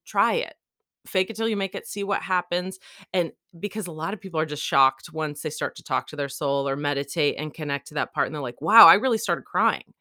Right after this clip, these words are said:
I really saw something energetically. I didn't know this about myself." That's just so, such a common story, but yeah, I think you have to be willing to kind of e-, explore in order to then have those experiences.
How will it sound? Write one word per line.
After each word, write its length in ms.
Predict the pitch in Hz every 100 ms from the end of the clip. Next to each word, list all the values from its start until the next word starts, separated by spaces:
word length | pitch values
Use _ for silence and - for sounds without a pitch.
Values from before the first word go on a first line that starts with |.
| _ - -
I 60 | 196
really 220 | 254 226
saw 320 | - 202 269
something 520 | - 131 - _ - -
energetically. 720 | - 165 156 139 127 - - - - -
I 100 | 190
didn't 220 | 240 233 185
know 200 | 196 427
this 180 | - -
about 200 | 135 120
myself." 280 | 156 156 135
That's 180 | 170 170
just 240 | 180 - -
so, 180 | 170 -
such 240 | - 165 -
a 40 |
common 340 | - 151 143 139
story, 460 | - 156 139 127
but 240 | 123 139 156
yeah, 140 | 160
I 100 | 143
think 260 | 147 190 185
you 80 | 180
have 180 | 175 -
to 80 | 156
be 120 | 165
willing 380 | 151 151 151 151
to 80 | -
kind 240 | 151 143 139
of 100 | 131
e-, 40 | -
explore 760 | - - - 156 151 147 131 -
in 100 | 160
order 220 | 156 151 147
to 60 |
then 180 | 147 139
have 360 | 139 147 147 147
those 180 | 139 135
experiences. 640 | - 143 143 139 131 127